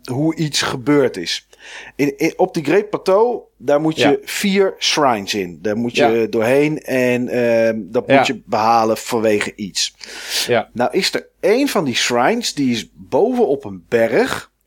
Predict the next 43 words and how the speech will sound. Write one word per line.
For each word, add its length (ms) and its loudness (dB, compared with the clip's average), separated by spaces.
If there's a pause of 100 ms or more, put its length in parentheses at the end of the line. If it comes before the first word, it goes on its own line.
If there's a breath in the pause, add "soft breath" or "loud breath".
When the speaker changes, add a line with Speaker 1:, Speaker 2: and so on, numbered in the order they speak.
(160)
Speaker 2:
Ja, 540 0
oké, 300 2
hou 260 2
maar 100 4
op, 220 0
want 160 0
dit 120 0
is 60 -4
precies 300 -2
het 120 -8
verhaal 260 2
wat 80 0
ik 120 0
wil 180 2
vertellen. 460 0 (540)
Speaker 1:
Oké. 440 2 (180)
Speaker 2:
En, 460 -2
eh, 340 2
dit 140 -2
is 80 -10
zeg 160 -6
maar, 580 2
ehm, 680 0 (640 soft breath)
ehm, 600 -6 (400)
dit 340 2
is 140 2
het 140 0 (100)
moment... 460 4 (100)
Het 100 2
is 120 -2
één 260 6
van 120 2
de 60 4
momenten 580 2
waarop 200 2
die 180 -2
game 340 6
gewoon 140 2
het 100 -4
meest 420 0
bij 100 -6
mij 340 0
klikte. 560 -2